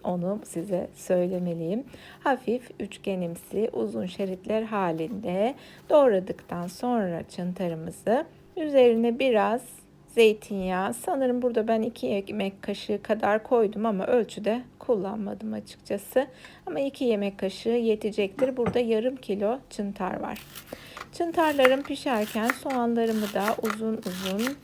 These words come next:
piyazlık şekilde doğruyorum, hazırlıyorum.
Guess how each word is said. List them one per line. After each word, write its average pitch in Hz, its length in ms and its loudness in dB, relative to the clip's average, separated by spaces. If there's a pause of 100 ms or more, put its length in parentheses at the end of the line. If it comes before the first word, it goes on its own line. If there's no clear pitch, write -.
(120)
piyazlık 208 540 0
şekilde 220 720 -4 (420)
doğruyorum, 196 640 4
hazırlıyorum. 202 1000 0